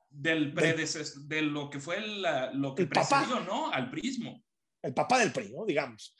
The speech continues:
Speaker 1: El Partido
Speaker 2: Y
Speaker 1: de la Revolución Mexicana.
Speaker 2: Tal cual, el P R M. Y, eh, eh,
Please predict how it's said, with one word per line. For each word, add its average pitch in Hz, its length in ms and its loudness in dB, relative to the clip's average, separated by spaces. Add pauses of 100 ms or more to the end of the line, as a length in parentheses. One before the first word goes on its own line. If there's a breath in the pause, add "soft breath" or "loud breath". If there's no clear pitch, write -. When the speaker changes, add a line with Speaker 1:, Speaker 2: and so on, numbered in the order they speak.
(120)
Speaker 1:
El 135 120 -6
Partido 151 240 4
Speaker 2:
Y - 40 8
Speaker 1:
de 220 60 4
la 196 80 2
Revolución 160 400 -4
Mexicana. - 500 -12 (380)
Speaker 2:
Tal 180 180 2
cual, 135 200 2
el 120 100 -2
P 175 100 0
R 156 200 2
M. 123 180 -6 (240)
Y, 294 400 2 (380)
eh, 151 360 4
eh, 139 500 0